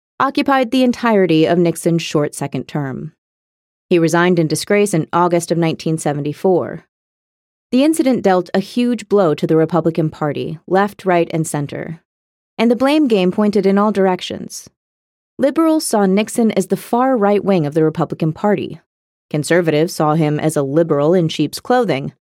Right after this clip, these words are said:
Moderate Republicans saw him as the potential savior of their fractured party who had gone down in flames. Forced to put their hopes in Gerald Ford,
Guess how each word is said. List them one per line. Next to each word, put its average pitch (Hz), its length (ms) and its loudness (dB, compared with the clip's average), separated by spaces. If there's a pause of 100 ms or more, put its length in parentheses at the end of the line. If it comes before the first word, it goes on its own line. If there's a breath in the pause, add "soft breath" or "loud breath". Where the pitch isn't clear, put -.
(600)
Moderate 269 380 2
Republicans 240 800 0
saw 214 180 0
him 214 260 2
as 196 140 0
the 190 120 0
potential 214 500 -2
savior 190 540 2
of 170 140 0
their 156 140 0
fractured 160 520 -4
party 160 540 -2
who 226 120 2
had 226 160 0
gone 220 240 2
down 170 240 2
in 190 120 0
flames. 190 720 -6 (1300)
Forced 285 280 2
to 254 80 2
put 233 220 0
their 185 180 2
hopes 208 300 0
in 151 240 0
Gerald 180 440 2
Ford, 196 640 0